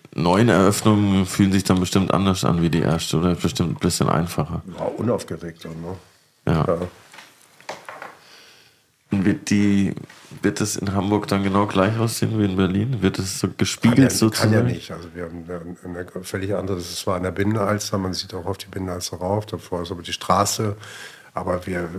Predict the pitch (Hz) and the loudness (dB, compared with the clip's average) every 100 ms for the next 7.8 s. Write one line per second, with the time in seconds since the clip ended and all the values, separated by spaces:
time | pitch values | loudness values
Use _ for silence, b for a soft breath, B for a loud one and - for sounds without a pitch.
0 | - 92 85 92 92 104 98 110 107 104 | -8 -8 -6 -4 0 0 2 0 0 -2
1 | - - - 92 - - 101 98 101 92 | -2 -12 -10 -10 -10 -4 -4 -2 0 0
2 | 98 90 95 95 92 95 101 92 90 - | 0 -2 -2 -2 -4 -6 -6 -6 -6 0
3 | 110 - - 87 82 - 92 107 104 92 | -2 -2 -8 -8 -6 -6 -6 -4 -4 -4
4 | 95 98 95 92 107 156 135 - 90 - | -4 -4 -2 -2 2 2 2 -4 -6 -2
5 | 95 92 95 87 87 87 82 82 82 82 | -2 -4 -10 -8 -4 -4 -4 -8 -6 -10
6 | - 82 - 85 87 - 85 87 92 87 | -8 -10 -8 -6 -6 -4 -4 -4 -4 0
7 | 104 101 104 107 90 85 87 113 | 0 0 0 0 -2 -2 -2 -4